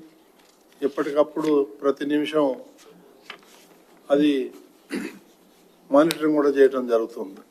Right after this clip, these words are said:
ఎక్కడ ఏ ఇన్సిడెంట్ జరగకుండా కట్టుదిట్టమైనటువంటి ఏర్పాట్లు మన అధికారులు అందరూ కూడా చేస్తున్నారు. అదేవిధంగా ఈ తిరుపతిలో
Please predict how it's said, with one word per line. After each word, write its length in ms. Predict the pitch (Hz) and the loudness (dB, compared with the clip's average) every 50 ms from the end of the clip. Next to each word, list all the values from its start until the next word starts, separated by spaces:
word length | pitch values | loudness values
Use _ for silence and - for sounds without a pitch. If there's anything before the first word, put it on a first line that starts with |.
| - - 135 | -6 -4 -4
ఎక్కడ 220 | - - - 160 160 151 147 147 | -2 -2 0 0 2 2 2 0
ఏ 40 | 151 151 147 | 0 0 -2
ఇన్సిడెంట్ 460 | 143 147 143 123 - 143 147 143 139 139 135 127 | -2 -4 -8 -6 0 0 0 2 0 -2 -2 2
జరగకుండా 520 | 127 123 127 127 - - 139 135 139 143 147 147 - - - - - _ _ _ _ _ _ _ _ _ _ _ - - | 2 2 2 2 -2 -4 -4 0 2 2 2 2 0 -8 -20 -20 -20 _ _ _ _ _ _ _ _ _ _ _ -12 -8
కట్టుదిట్టమైనటువంటి 1000 | 139 - - 165 151 160 151 - - 151 151 147 139 139 131 - 135 131 131 131 131 127 | -8 -8 -6 -6 -8 -8 -8 -8 -8 -6 -6 -6 -6 -8 -10 -10 -10 -6 -2 0 2 2
ఏర్పాట్లు 520 | 127 127 - - 127 120 - - 120 120 117 113 - - - - - - _ _ _ _ _ - | 2 0 -2 0 -2 -2 -2 -2 -6 -6 -6 -6 -10 -14 -20 -20 -20 -20 _ _ _ _ _ -6
మన 100 | 127 123 120 | -4 -2 -2
అధికారులు 440 | 120 127 127 139 143 135 127 135 127 120 | 0 -2 2 4 6 6 6 4 0 -2
అందరూ 200 | 127 131 127 127 123 | -2 -4 -4 -4 -2
కూడా 160 | 131 127 120 120 117 117 - - - - - | 0 0 2 2 0 -2 -6 -14 -20 -6 -2
చేస్తున్నారు. 540 | 135 127 - - - 123 117 110 101 - - - - - _ _ _ - - - - - - - - - - _ _ _ _ _ - - | -2 -2 0 -2 -6 -6 -2 -2 -2 -4 -6 -16 -20 -20 _ _ _ -20 -20 -20 -20 -20 -20 -20 -20 -20 -20 _ _ _ _ _ -6 2
అదేవిధంగా 640 | 143 160 170 175 175 175 175 180 175 180 180 180 185 190 196 - - - _ _ _ _ _ _ _ _ _ _ _ _ _ _ _ _ _ _ _ _ _ _ _ _ _ _ _ _ _ _ _ _ - | 6 8 8 8 8 6 2 0 2 6 6 6 6 4 0 -8 -14 -20 _ _ _ _ _ _ _ _ _ _ _ _ _ _ _ _ _ _ _ _ _ _ _ _ _ _ _ _ _ _ _ _ 0
ఈ 100 | 156 160 165 165 160 - - - | 2 2 2 2 -2 -4 -8 -8
తిరుపతిలో 560 | 170 165 175 185 190 190 196 190 190 190 | -8 -6 -2 0 0 2 2 2 4 4